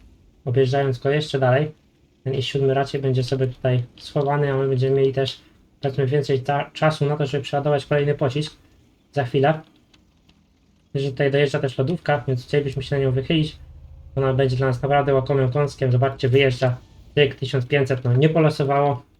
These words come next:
ale już mamy trzy i pół tysiąca damage'u. Żeby ona, tylko że teraz kolejnym takim łakomym kąskiem dla nich jesteśmy właśnie my. My, którzy sobie tutaj, powiedzmy, ładujemy.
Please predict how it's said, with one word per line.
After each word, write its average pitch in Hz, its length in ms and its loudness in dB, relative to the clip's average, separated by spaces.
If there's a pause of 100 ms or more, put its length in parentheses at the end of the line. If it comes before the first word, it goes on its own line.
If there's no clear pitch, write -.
(760)
ale 123 100 6
już 120 120 4
mamy 135 140 4
trzy 139 180 -2
i - 20 -2
pół - 140 -12
tysiąca 135 340 0
damage'u. 127 360 2 (680)
Żeby 156 180 4
ona, 143 180 2
tylko 139 260 -4
że 135 60 0
teraz 139 240 0
kolejnym 156 320 2
takim 143 220 -2
łakomym 139 340 -2
kąskiem 135 340 -2
dla 160 120 2
nich 156 240 0 (680)
jesteśmy 139 320 -2
właśnie 156 280 2
my. 156 240 2 (1400)
My, 151 100 2
którzy 156 260 -4
sobie 147 200 -2
tutaj, 143 200 -2
powiedzmy, 143 300 -2
ładujemy. 143 440 0